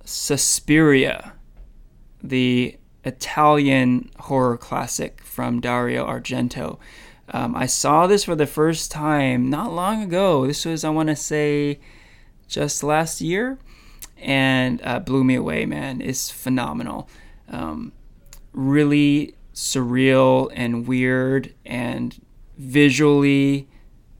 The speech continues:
and sonically awesome. Uh, cannot recommend it enough. There's a remake of this movie coming out very soon. It comes out next month.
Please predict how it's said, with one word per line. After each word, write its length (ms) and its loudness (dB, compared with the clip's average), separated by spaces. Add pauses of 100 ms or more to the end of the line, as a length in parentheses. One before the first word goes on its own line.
(420)
and 420 4
sonically 960 -2 (500)
awesome. 640 -6 (600)
Uh, 220 -8
cannot 580 -4 (480)
recommend 460 -2
it 120 -8
enough. 540 0 (380)
There's 240 6
a 80 4
remake 520 4
of 120 0
this 180 -2
movie 300 0
coming 340 0
out 200 0
very 460 4
soon. 440 2
It 60 -4
comes 240 -2
out 140 -4
next 340 -4
month. 420 2